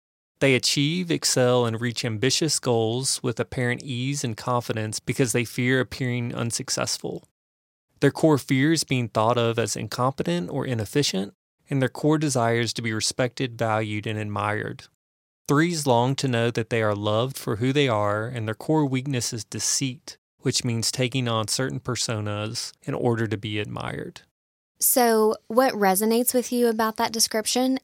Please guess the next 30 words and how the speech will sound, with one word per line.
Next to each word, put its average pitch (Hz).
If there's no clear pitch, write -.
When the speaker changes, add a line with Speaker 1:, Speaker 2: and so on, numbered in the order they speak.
Speaker 2:
and 190
what 190
have 190
you 196
discovered 180
about 170
yourself 165
that 165
you 175
were 165
unaware 165
of 170
before? -
Speaker 1:
Yeah, 143
the 151
efficiency 180
piece 113
really 131
stands 117
out 107
to -
me. 147
That's 147
something 151
that 127
I've 117
been 120
aware 113
of 139
since 117